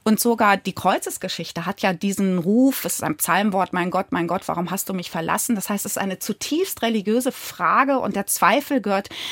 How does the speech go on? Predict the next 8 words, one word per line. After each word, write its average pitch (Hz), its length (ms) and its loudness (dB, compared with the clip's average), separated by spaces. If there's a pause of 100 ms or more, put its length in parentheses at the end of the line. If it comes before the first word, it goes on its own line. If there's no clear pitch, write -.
(100)
zur 208 140 -2
religiösen 202 400 2
Existenz - 600 -4
unmittelbar 220 560 6
dazu. - 420 -8 (400)
Zweifellos 254 800 6
zu 185 120 -4
sein, 151 360 -4